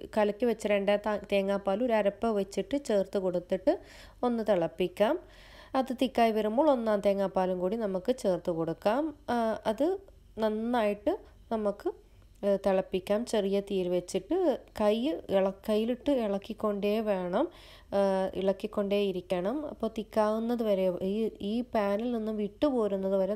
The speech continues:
നമുക്കിതൊന്ന് ഇളക്കി കൊടുത്തോണ്ടേ വേണം. ഈ പാനിൽ ഇപ്പോൾ നമുക്ക് കട്ട, കട്ട കട്ടായിട്ട്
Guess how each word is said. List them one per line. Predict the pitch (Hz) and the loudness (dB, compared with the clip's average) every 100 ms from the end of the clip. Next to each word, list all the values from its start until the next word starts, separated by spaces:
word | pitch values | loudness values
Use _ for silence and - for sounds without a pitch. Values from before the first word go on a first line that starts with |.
| 214 | -2
നമുക്കിതൊന്ന് | 185 175 190 185 214 240 | -4 -4 -2 -2 -2 -2
ഇളക്കി | 185 175 202 190 | -2 -2 -4 -2
കൊടുത്തോണ്ടേ | 175 180 - 185 175 185 190 | -4 -4 -2 -2 0 0 0
വേണം. | 170 175 277 - - - - 240 | 0 0 0 0 -12 -20 -8 -4
ഈ | 240 | 0
പാനിൽ | 233 226 233 254 | 2 2 0 -2
ഇപ്പോൾ | 240 233 | -2 -2
നമുക്ക് | 226 220 226 226 | -2 -4 -4 -2
കട്ട, | 214 - 233 - | 0 0 -2 0
കട്ട | 208 208 226 | -2 0 -2
കട്ടായിട്ട് | 226 233 220 226 | -2 0 0 0